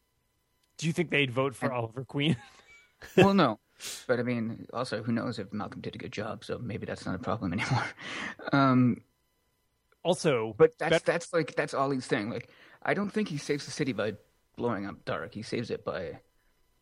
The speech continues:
Speaker 2: uh, dragging it into the light kind of thing.
Speaker 1: Right, right.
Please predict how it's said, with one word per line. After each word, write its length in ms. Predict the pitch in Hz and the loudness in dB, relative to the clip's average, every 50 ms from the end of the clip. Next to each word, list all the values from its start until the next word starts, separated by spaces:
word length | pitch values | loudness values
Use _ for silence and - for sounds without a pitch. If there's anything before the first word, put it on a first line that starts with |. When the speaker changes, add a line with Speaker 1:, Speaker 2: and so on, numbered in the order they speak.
| _ _ _ _ _ _ _ _ _ _ _ _ - _ _ _ - | _ _ _ _ _ _ _ _ _ _ _ _ -20 _ _ _ -6
Speaker 2:
uh, 280 | - 87 82 80 73 - - - - _ _ _ _ _ _ _ - - - _ _ - 127 | -4 -4 -4 -4 -6 -8 -10 -12 -14 _ _ _ _ _ _ _ -20 -20 -20 _ _ -14 -10
dragging 420 | - - 127 107 101 110 107 95 95 | -2 0 0 0 0 -2 -4 -6 -6
it 120 | 87 - | -8 -8
into 200 | - 104 - 98 | -10 -10 -8 -8
the 60 | 92 | -8
light 360 | 98 98 95 98 - - - - _ _ _ | -6 -6 -6 -8 -8 -10 -14 -20 _ _ _
kind 160 | - - - 110 | -12 -10 -10 -10
of 80 | 113 | -10
thing. 160 | - - 117 - - - _ _ _ _ _ _ 120 | -10 -10 -12 -12 -16 -20 _ _ _ _ _ _ -4
Speaker 1:
Right, 280 | 120 135 123 107 - - - 139 | -2 -2 -2 -2 -4 -8 -14 -10
right. 280 | 131 113 104 92 90 | -8 -6 -6 -6 -8